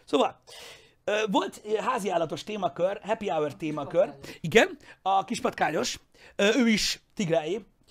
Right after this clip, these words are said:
Speaker 1: Ö, és neki van egy kutyája is, aki nagyon aranyos. És amikor voltunk a Telekom futáson, akkor megismertük, és tényleg nagyon-nagyon aranyos kutya,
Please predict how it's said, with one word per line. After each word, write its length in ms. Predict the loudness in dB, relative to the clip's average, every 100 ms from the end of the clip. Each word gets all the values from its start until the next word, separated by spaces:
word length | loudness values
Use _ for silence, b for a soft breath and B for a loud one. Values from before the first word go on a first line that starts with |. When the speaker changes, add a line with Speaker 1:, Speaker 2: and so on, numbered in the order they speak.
| b b
Speaker 1:
Ö, 240 | -4 0 0 -4 -12 _ _ _ _ _ -8
és 360 | -6 -6 -8 -16 _ -4
neki 220 | 0 4
van 100 | 4
egy 80 | 4
kutyája 380 | 2 2 2 2
is, 180 | 0
aki 180 | 0 0
nagyon 240 | 2 2 0
aranyos. 440 | -2 -6 -14 -14 _
És 160 | -4 -4
amikor 300 | 2 2 4
voltunk 560 | 4 2 0 -2 -4 B B B
a 220 | 4 4
Telekom 360 | 4 -2 -2 -6
futáson, 440 | -6 -8 -4 -2 -2
akkor 260 | 0 2
megismertük, 760 | 2 2 -2 -6 -8 -8 -12 -14 _ _ b b b b
és 200 | -2 -2 _ _
tényleg 380 | 8 8 6 0
nagyon-nagyon 440 | 0 0 0 0
aranyos 340 | 0 -2 -4 -6
kutya, 360 | 0 0 0